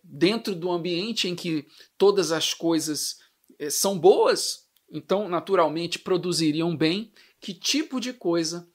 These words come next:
é, tornaria possível que o, o, o mal fosse feito? E não há outra opção a não ser compreendermos que os seres criados por Deus, seres inteligentes, ou seja, os anjos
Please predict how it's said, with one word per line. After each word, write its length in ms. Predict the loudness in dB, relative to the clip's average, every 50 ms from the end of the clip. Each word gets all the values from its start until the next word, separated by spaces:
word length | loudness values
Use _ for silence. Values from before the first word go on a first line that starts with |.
| _ _ _ _ _ _ _ -16
é, 140 | -16 -14 -4
tornaria 580 | 2 4 4 4 4 2 0 0 0 0 -2 -2
possível 800 | -2 -4 -4 -2 -2 -2 -2 -2 -4 -2 -2 0 -2 -2 -4 -8 _ _ _ _ _ _ _ _ _ _
que 440 | -10 -8 -6 -6 -6 -6 -8 -10 _ _
o, 600 | -8 -8 -6 -6 -8 -8 -6 -6 -6 -6 -4 -4
o, 20 | -4
o 20 |
mal 260 | 0 4 6 6 6
fosse 320 | 4 2 -4 -4 -4 -4 -4
feito? 520 | -6 -8 -10 -10 -10 -10 -14 -18 -20 -20 _ _ _ _ _ _ _ _ _
E 80 | -2 0
não 220 | 2 4 6 6
há 320 | 6 6 4 2 -2 -6 -12 _ _ _ _ _ _ _ _ _ _
outra 480 | 4 6 6 6 6 4 4 4 4 4
opção 520 | 4 4 2 0 2 2 0 -2 -4 -8 _ -2
a 80 | -2
não 160 | 0 0 -2 -2
ser 280 | 0 2 2 2 2
compreendermos 800 | 0 -2 -4 -4 -4 -4 -4 -2 -2 0 2 2 2 0 -2 -4 -8
que 140 | -8 -6
os 100 | -4 0
seres 600 | 0 2 4 6 8 8 8 8 6 4 2 2 0
criados 440 | 2 2 4 6 6 6 4 0 -6
por 220 | -8 -8 -8 -6
Deus, 480 | -4 -4 -4 -4 -4 -8 -12 -16 -18 _ _ _ _ _ -20 -16
seres 480 | _ -6 -2 4 6 6 6 6 2 -2
inteligentes, 720 | -4 -4 -4 -2 -2 -2 -4 -6 -6 -8 -8 -8 -8 -8
ou 80 | -6 -6
seja, 400 | -6 -6 -6 -6 -6 -8 -10 -14 _ _ _ _ _ -6
os 320 | -4 -2 -2 -2 0 0
anjos 760 | 0 0 0 -2 -4 -4 -6 -6 -6 -4 -6 -8 -8 -10 _